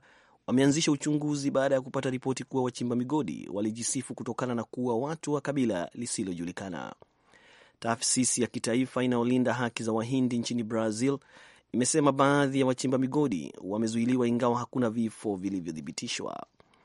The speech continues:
Shirika la wanahabari lenye makao yake mjini London la Survival International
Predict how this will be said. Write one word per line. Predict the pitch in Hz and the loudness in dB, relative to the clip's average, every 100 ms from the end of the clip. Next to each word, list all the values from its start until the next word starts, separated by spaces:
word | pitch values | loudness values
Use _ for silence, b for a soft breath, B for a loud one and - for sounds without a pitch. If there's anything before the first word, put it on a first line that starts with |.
| B B B B | B B B B
Shirika | - 98 123 123 | -4 0 2 4
la | 120 | 6
wanahabari | 120 127 131 131 127 | 6 2 4 4 6
lenye | 123 123 | 4 4
makao | 120 123 123 | 2 2 2
yake | 127 123 127 | 2 2 2
mjini | 120 123 120 | 2 2 2
London | 120 127 123 123 131 117 | 2 2 2 2 0 -2
la | 120 | -2
Survival | - 120 117 131 123 120 | -2 -2 2 2 2 0
International | 131 131 131 131 127 127 127 | 0 2 0 0 0 0 -2